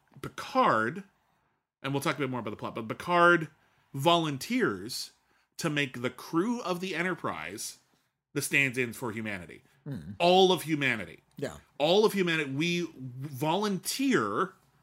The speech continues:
Speaker 1: to be the best humanity can be.
Speaker 2: And, and he's supremely confident that,
Speaker 1: Yeah.
Speaker 2: that, uh, humanity has evolved so much since the, uh,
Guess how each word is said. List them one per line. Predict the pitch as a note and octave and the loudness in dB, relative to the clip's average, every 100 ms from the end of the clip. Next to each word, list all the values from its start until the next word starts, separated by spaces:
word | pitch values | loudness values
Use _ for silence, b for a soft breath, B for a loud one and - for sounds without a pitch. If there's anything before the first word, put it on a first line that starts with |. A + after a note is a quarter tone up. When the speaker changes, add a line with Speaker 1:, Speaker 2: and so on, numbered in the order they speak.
| _ _ _ _ - | _ _ _ _ -6
Speaker 1:
to | G3 F3 | -2 0
be | F3 F3 | -2 -2
the | D3 D#3+ B2+ A#2 | 0 0 -2 -6
best | - D#3 D#3+ - - | 0 0 0 -6 -6
humanity | F3 D3+ C#3+ C#3 C3+ C3+ | -4 -2 0 0 0 -2
can | A#2+ - C3+ B2+ A#2+ G#2+ | -2 -4 0 0 -2 0
be. | A#2+ E2 - _ _ _ _ _ _ _ - | 0 0 -8 _ _ _ _ _ _ _ -8
Speaker 2:
And, | D3+ C#3+ | -6 -4
and | F3 | 0
he's | F3 - | 2 2
supremely | F#3+ C#4+ A#3+ | 2 2 2
confident | - G#3+ G3+ A#2+ E2 D2+ - | 4 4 2 -2 -10 -10 0
that, | D#3+ | 2
Speaker 1:
Yeah. | D3+ B2+ | 2 0
Speaker 2:
that, | C#3+ B2 - C3+ | -4 -4 -6 -4
uh, | A#2+ G#2+ - b b b | -4 -4 -10 b b b
humanity | - D#3+ D#3+ D3+ D3 C3+ | -2 2 4 2 -2 -4
has | C#3 C3+ A#2 | -2 -2 -2
evolved | D3 B2+ A#2 D3 E3+ C#3 | -4 -6 0 2 2 0
so | - F3 | 2 2
much | D#3+ C#3+ C3+ - | 2 0 0 -2
since | C#3+ B2 A#2 - | -2 -2 -2 -2
the, | C#3 B2+ A#2+ A2+ | -2 -2 -2 -2
uh, | A2 G#2+ | -4 -6